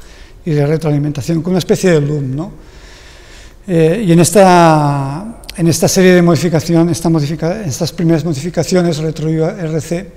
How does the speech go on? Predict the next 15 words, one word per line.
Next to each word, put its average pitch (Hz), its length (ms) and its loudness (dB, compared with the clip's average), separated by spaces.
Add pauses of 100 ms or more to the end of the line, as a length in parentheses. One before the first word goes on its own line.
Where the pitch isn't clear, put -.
(200)
pues 160 160 -2
trataba 170 640 4
de 165 140 4
ir 170 80 2
más 175 160 4
allá 156 180 4
de 165 80 2
este, 151 320 0
de 151 100 -2
romper 143 300 -2
este 165 260 -4
loop, 143 200 -6
¿no? 156 280 -8 (100)
De 143 140 -4
mirar 147 640 -2